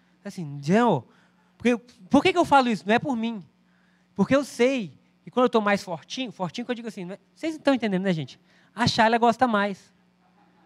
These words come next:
Sempre que eu tô mais assim, cheinho, a Chala gosta mais. Eu falei, "Jesus, eu amo muito minha esposa, então eu não posso ficar tão magrinho." E aí fui em tudo, né? Fui, liguei pra um, liguei pra outro, não sei o quê. E aí um dizia assim, "Olha,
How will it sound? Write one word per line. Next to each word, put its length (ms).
Sempre 300
que 60
eu 60
tô 140
mais 200
assim, 180
cheinho, 540
a 100
Chala 260
gosta 320
mais. 280
Eu 80
falei, 340
"Jesus, 340
eu 80
amo 120
muito 200
minha 80
esposa, 320
então 140
eu 20
não 60
posso 180
ficar 160
tão 220
magrinho." 420
E 80
aí 120
fui 340
em 60
tudo, 380
né? 140
Fui, 320
liguei 240
pra 180
um, 220
liguei 240
pra 160
outro, 400
não 40
sei 140
o 20
quê. 300
E 100
aí 140
um 60
dizia 260
assim, 160
"Olha, 320